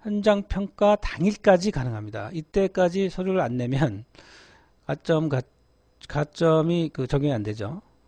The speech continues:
근데 이제 제가 기정원에 그래서 전화를 해보니까 이번에 그 창업성장 기술사장 거 있잖아요. 서류평가 발표 시에 하-, 하는데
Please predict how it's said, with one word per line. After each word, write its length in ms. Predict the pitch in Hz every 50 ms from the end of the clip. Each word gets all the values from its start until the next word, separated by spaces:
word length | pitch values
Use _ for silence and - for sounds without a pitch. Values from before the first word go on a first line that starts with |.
| _ _ _ _ _ - - _
근데 220 | - 190 190 208
이제 120 | 202 196 196
제가 220 | - - 196 208 202
기정원에 540 | - - - 180 170 208 214 220 220 220
그래서 200 | 202 196 190 185 170
전화를 260 | 156 156 175 180 180
해보니까 720 | 196 208 214 196 170 147 - - 185 196 175 135 117 113 - - _ _ _ _ _ _ - - - - - - _ _ _ _ -
이번에 300 | 170 180 208 220 233 226
그 60 | 208
창업성장 500 | - - - 226 240 226 247 233 226 208
기술사장 440 | 175 165 165 175 175 160 165 156 151
거 80 | 143
있잖아요. 500 | 135 127 - 143 160 190 196 170 120 113 113
서류평가 680 | - 175 196 208 202 - - 196 202 - - 202 196 190
발표 440 | - 139 143 139 - - 156 160 156
시에 880 | 143 - - - 147 147 147 147 143 143 147 170 185 185 185 190 196 214 _ _ _ _
하-, 160 | - 190 190
하는데 800 | 156 - 202 208 196 170 147 143 147 160 160 135 107 104 110